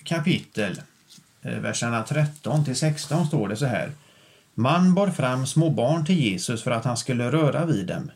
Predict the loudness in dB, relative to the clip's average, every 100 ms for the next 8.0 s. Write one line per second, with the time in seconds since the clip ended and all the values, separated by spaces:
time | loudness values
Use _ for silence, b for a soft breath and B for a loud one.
0 | -6 -2 2 2 2 0 -2 -2 -2 -2
1 | -2 0 -2 -4 -8 -10 -10 -14 _ _
2 | _ -2 0 2 0 2 2 4 4 4
3 | 2 0 0 0 0 0 0 -2 2 2
4 | 0 -4 -2 -2 -2 -2 0 0 -2 -4
5 | B B B -4 -4 0 2 4 2 2
6 | 2 0 0 0 0 0 -2 -6 -4 4
7 | 6 6 2 0 0 -2 -2 -4 -8